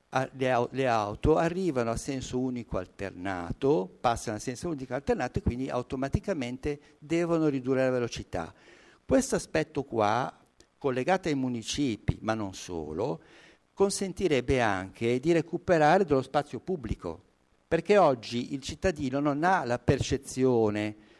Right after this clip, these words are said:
di, eh, spesso, perché siamo ormai disabituati comunque a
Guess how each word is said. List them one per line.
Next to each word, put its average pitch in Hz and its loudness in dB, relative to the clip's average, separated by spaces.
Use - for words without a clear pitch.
di, 147 -2
eh, 123 0
spesso, 143 4
perché 151 2
siamo 135 0
ormai 131 0
disabituati 117 2
comunque 101 -4
a 117 -2